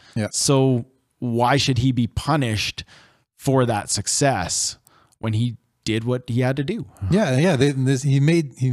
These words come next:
Speaker 1: he's made his money legitimately. You, it might seem like an obscene amount of money.
Speaker 2: It is. <laughs>
Speaker 1: Yes, it is. But you have no entitlement to it. That's
Speaker 2: Yeah.
Speaker 1: his.
Speaker 2: Yeah.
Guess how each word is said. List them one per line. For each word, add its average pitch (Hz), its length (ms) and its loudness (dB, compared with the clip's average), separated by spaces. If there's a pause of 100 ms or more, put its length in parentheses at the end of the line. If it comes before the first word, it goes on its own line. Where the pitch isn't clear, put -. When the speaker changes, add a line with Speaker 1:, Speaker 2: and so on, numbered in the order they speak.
Speaker 1:
he's 120 160 2
made 147 240 4
his 143 120 2
money 139 180 4
legitimately. 135 540 2
You, 180 300 4 (600)
it 151 100 2
might 185 200 2
seem 165 160 2
like 160 140 2
an 135 100 2
obscene 165 520 0
amount 143 300 2
of 117 80 0
money. 113 400 0 (160)
Speaker 2:
It 180 140 4
is. 123 380 -4
<laughs> - 60 -6 (140)
Speaker 1:
Yes, 165 320 4
it 214 140 4
is. 120 280 2 (680)
But 165 300 4
you 170 160 6
have 170 180 4
no 175 220 6
entitlement 170 540 2
to 107 140 -2
it. - 140 -6 (260)
That's 139 240 0
Speaker 2:
Yeah. 202 40 8
Speaker 1:
his. 160 360 2 (320)
Speaker 2:
Yeah. 135 200 0